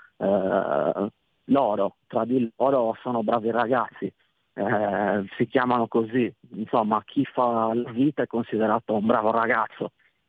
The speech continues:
Eh, ovviamente sono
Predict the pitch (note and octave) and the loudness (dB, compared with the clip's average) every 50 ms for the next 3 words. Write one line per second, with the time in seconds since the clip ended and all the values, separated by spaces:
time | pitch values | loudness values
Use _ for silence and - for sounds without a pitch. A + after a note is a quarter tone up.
0 | _ _ _ _ - - A2+ A2+ G#2+ A2 A2 G#2 G#2 G#2 G#2 G2 G2 F#2+ F#2 F#2 | _ _ _ _ 0 2 2 4 4 2 2 2 2 2 2 2 2 2 0 -2
1 | G2 G2 - - D2+ D2 G#2 B2 A#2+ C3+ C#3 D3+ D#3+ E3 D#3+ - - C3 B2 - | -2 -4 -4 -2 0 0 2 2 2 2 2 2 0 0 -2 0 -2 -2 -2 -2
2 | - D3 D3 C#3+ C#3 C#3 C3+ C#3 C3 C3 C3+ B2+ B2+ B2+ C3 B2+ B2 A#2+ B2 A#2+ | -2 0 2 2 2 2 2 2 2 2 2 2 2 2 2 2 2 2 2 2
3 | A#2+ B2 A#2 A#2+ A#2+ A#2 | 2 2 2 2 0 0